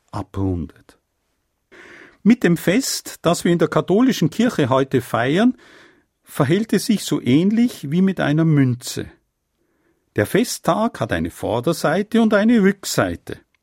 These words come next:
Theoretisch könnte die Vorderseite genügen,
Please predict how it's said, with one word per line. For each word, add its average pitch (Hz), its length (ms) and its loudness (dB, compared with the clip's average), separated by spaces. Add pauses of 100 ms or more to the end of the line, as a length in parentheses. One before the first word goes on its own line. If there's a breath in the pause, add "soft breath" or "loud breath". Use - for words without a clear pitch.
(540)
Theoretisch 120 680 2
könnte 120 280 0
die 92 120 -4
Vorderseite 135 880 -4
genügen, 208 640 0